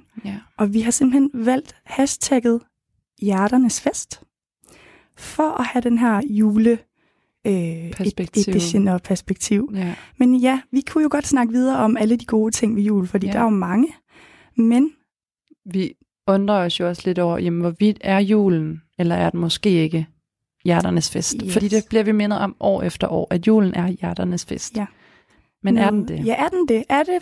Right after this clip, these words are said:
Speaker 2: øh, noget, noget meget positivt og glade, øh, juledage? Altså sådan, er det det for alle? Fordi der er jo tit en bagside af medaljen, øhm, ved mange, ved mange ting.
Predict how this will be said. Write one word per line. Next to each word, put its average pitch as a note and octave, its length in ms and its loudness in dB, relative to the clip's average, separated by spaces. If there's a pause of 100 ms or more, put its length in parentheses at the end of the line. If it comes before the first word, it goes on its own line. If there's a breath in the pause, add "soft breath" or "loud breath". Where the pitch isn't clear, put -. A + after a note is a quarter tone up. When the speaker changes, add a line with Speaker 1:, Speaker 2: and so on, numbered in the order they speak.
Speaker 2:
øh, - 160 -4 (120)
noget, A#3 400 2
noget A3+ 220 2
meget A3 340 0 (320 loud breath)
positivt B3 760 0
og G3+ 140 -2
glade, A3 720 0
øh, G#3+ 240 -4
juledage? G#3+ 1040 0
Altså G#3+ 240 -4
sådan, G#3 280 -2
er B3+ 80 2
det C#4+ 140 -2
det C#4 100 0
for C4 100 -4
alle? A#3+ 260 0
Fordi A#3+ 340 0 (840 loud breath)
der A#3 80 2
er A3 160 0
jo C#4 300 0 (200)
tit - 280 0
en A#3 280 4
bagside G#3 540 0
af G3 60 2
medaljen, F#3+ 500 -2 (680 soft breath)
øhm, F3+ 460 0
ved G#3 120 2
mange, G3 300 0
ved G3 60 0
mange F#3+ 220 0
ting. - 280 -4